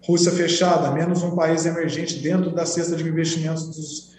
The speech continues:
investidores globais. Esse dólar pode ficar um pouco mais pressionado e, em tese, é, com a inflação mais comportada, a renda disponível da população pode ter algum alívio. Então, esse alívio a gente acredita que seja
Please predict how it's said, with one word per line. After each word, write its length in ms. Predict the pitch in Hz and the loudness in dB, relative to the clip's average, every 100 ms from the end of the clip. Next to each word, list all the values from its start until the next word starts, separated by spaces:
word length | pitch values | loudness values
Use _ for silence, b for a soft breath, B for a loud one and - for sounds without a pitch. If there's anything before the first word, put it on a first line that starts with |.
| B | B
investidores 540 | 156 160 165 160 165 156 | 0 0 0 0 0 2
globais. 760 | 160 160 170 143 - - - - | 2 4 4 2 -2 -6 -12 -8
Esse 120 | 226 | 0
dólar 300 | 190 175 175 | 4 6 4
pode 180 | 156 147 | 2 0
ficar 160 | - 156 | -2 -2
um 100 | 160 | -2
pouco 200 | 160 180 | -2 -2
mais 180 | 170 | -4
pressionado 680 | - 180 202 175 185 196 B B B - | -2 0 0 2 2 2 B B B 0
e, 100 | 202 | 4
em 160 | 196 | 4
tese, 680 | 170 160 170 165 185 - - - | 4 4 4 2 0 -2 -10 -4
é, 300 | 143 143 - | -2 0 2
com 120 | 185 | 6
a 40 | |
inflação 520 | 185 185 160 - 160 | 6 4 2 2 2
mais 180 | 143 156 | 0 0
comportada, 600 | 185 180 180 175 170 185 | 0 2 2 2 2 4
a 60 | 165 | 4
renda 380 | 143 190 180 143 | 2 2 2 2
disponível 420 | - 156 147 147 | -2 -4 -6 -6
da 100 | 143 | -6
população 680 | 151 165 165 160 160 185 175 B B - | -6 -4 -2 -2 -2 -2 -4 B B 2
pode 280 | 165 165 180 | 4 6 4
ter 280 | 175 180 | 4 2
algum 380 | 180 160 165 165 | 2 2 2 2
alívio. 400 | 185 151 131 - | 2 0 -2 -4
Então, 120 | - 185 | -8 -8
esse 160 | - | -2
alívio 220 | 202 185 | 0 0
a 40 | 185 | 0
gente 160 | 190 | -2
acredita 360 | 196 185 180 190 | -4 -2 -2 -2
que 80 | 180 | -4
seja 500 | 190 185 185 185 | -2 0 0 -4